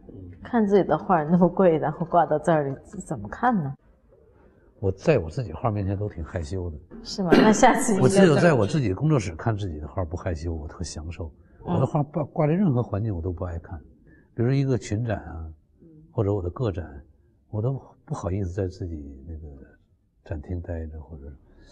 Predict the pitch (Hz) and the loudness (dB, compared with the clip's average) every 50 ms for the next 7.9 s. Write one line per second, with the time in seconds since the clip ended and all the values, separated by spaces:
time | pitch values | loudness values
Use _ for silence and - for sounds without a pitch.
0 | - - - - - _ _ _ _ _ _ _ _ - _ _ - 117 110 143 | -20 -20 -20 -20 -20 _ _ _ _ _ _ _ _ -20 _ _ 0 2 4 4
1 | 170 170 196 175 190 196 143 - 110 127 156 147 139 123 151 143 147 139 131 113 | 4 6 8 8 10 8 8 6 4 2 2 2 2 4 4 4 4 2 0 0
2 | - 143 135 131 120 113 107 104 - - - - - _ _ - - 143 131 110 | 0 0 0 0 0 0 -2 -4 -6 -10 -20 -20 -20 _ _ -4 0 2 2 2
3 | - - - 127 120 104 82 85 98 107 104 98 90 92 95 - - 117 104 - | 2 0 -2 -4 -2 -2 -2 -4 -4 -6 -4 -4 -4 -4 -4 -4 -6 -8 -8 -12
4 | - _ _ _ _ _ _ - - - - - - _ _ - 98 101 113 - | -16 _ _ _ _ _ _ -20 -20 -20 -20 -20 -20 _ _ -8 -4 -4 -4 -4
5 | - 95 85 82 82 90 92 92 98 101 - - 85 131 131 131 120 110 110 262 | -4 -8 -8 -8 -6 -4 -2 0 0 2 2 2 2 4 6 6 6 8 8 8
6 | - - - 302 302 294 269 247 262 - - - - - - 135 117 - - 160 | 10 10 10 10 10 10 8 8 8 6 2 -4 -8 -8 -4 -4 -2 0 2 2
7 | 131 - - 139 139 135 117 107 117 143 147 117 107 101 90 80 78 71 | 2 2 2 0 0 0 0 0 -2 -2 -2 -2 -2 -2 -4 -6 -6 -10